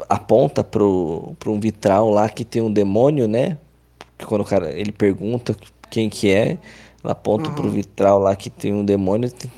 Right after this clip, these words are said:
Speaker 1: até pensei, "Putz, será que eles vão implementar o Mobius aqui?", sabe? Né, porque, de repente, não era só uma ilusão e tudo mais, mas acabou que não,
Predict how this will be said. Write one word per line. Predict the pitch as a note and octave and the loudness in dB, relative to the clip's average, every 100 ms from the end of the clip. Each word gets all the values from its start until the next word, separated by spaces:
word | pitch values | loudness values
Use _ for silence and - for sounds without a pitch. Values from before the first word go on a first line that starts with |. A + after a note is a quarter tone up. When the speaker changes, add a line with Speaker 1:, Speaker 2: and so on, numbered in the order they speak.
| - _ | -20 _
Speaker 1:
até | - | -4
pensei, | A2 B2 A2+ - - - - - | -2 -2 -4 -8 -12 -20 -18 -6
"Putz, | - - | -6 -2
será | G2 G#2+ | 2 2
que | C#3 | 2
eles | C3 G#2 | -2 0
vão | G2+ B2 | -2 -2
implementar | G2+ G#2 G2 G2+ G#2+ | -4 -2 -2 2 2
o | G2 | 2
Mobius | E2 F#2+ C#3 G#2 F#2+ D#2+ | 4 4 4 2 0 0
aqui?", | E2 - D3 D3+ | -6 -2 -2 -2
sabe? | - A2 A#2 F#2+ F3+ E3 D#3 _ _ _ | -2 0 0 -2 -10 -14 -16 _ _ _
Né, | - F2+ G2 | -10 -2 0
porque, | A2 G2+ - G2 F2+ F2+ E2+ F2+ - | 0 -4 -6 -2 0 0 -2 -6 -10
de | - | -8
repente, | F2 - E2+ G2+ | -8 -6 -8 -6
não | C3 C#3 A#2+ G#2 | -4 -2 -2 0
era | F2+ F#2+ | 0 0
só | - G#2 | 0 0
uma | F#2+ | 0
ilusão | E2+ C#2 D2 F#2+ G#2+ | -4 -6 -2 0 0
e | |
tudo | G2+ F2+ D#2 | -4 -8 -4
mais, | F2 G2+ A2+ - - | 0 0 -2 -10 -14
mas | - | -10
acabou | A2 - G2+ G2 | -8 -2 0 0
que | G2+ - | -2 -2
não, | A2+ A#2 A#2 A#2+ D3+ | -2 -2 -2 -4 -6